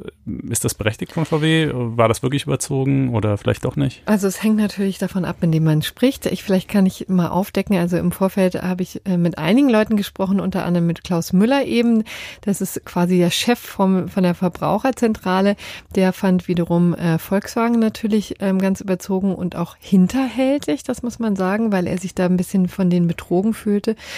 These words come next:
Speaker 2: Der sah sich ja schon auf der Zielgeraden. Aber um
Speaker 1: Ja,
Speaker 2: was
Speaker 1: binnen
Speaker 2: jetzt
Speaker 1: Minuten, ne,
Speaker 2: Ja.
Speaker 1: ist das ja, die dachten, der Vergleich wird gleich unterzeichnet, dann ist er geplatzt und dann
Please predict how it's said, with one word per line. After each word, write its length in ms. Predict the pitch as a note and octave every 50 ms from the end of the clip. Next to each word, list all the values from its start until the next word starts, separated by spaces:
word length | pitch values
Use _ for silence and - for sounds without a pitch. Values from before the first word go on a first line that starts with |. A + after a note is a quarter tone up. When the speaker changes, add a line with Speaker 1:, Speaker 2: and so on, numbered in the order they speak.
| - - - - - -
Speaker 2:
Der 140 | - F#3+ F#3+
sah 200 | F3 - F3+ F#3
sich 140 | F3+ G3 -
ja 80 | G#3 F#3+
schon 200 | - G3+ F#3+ E3+
auf 180 | D#3 F3+ -
der 320 | - F#3 F3+ F3+ E3+ E3 E3
Zielgeraden. 720 | - - G3+ G3+ G#3+ A3+ - G#3+ G#3 G#3+ A3 - A#3+ A#3+ - - - - - - - - - - - -
Aber 260 | - G#3+ G3 A3 - -
um 120 | A#3 A3+
Speaker 1:
Ja, 120 | G#3+ A#3
Speaker 2:
was 100 | A3+ A2
Speaker 1:
binnen 180 | - C3+ D#3 D3+
Speaker 2:
jetzt 80 | C#3 B2+
Speaker 1:
Minuten, 680 | B2 B2 B2+ C#3+ F3+ G3 - _ - G2+ G2 G2 G2 G2
ne, 300 | G2+ G#2+ B2+ C#3 C#3+ -
Speaker 2:
Ja. 100 | G#3+ G#3
Speaker 1:
ist 100 | G3 E3+
das 180 | F#3 B2+ G#2+ -
ja, 140 | B2+ A#2 A2
die 160 | G#2+ A2 A2+
dachten, 540 | G#2+ A#2+ A#2+ - - - - B2+ A#2 A#2 A2 -
der 160 | - A2+ A2+
Vergleich 360 | - - A#2 A#2 A2 A2+ -
wird 100 | - A#2+
gleich 180 | - A#2 A2+ -
unterzeichnet, 540 | A#2+ A2+ A2+ - - A2+ A#2 B2 - D3 A#2+
dann 120 | A#2+ A#2+
ist 80 | A#2 A2
er 100 | A#2 A2+
geplatzt 380 | G#2+ - - C3+ C3+ - -
und 140 | B2+ A2+ G2+
dann 260 | A#2 A#2 B2+ C#3+ -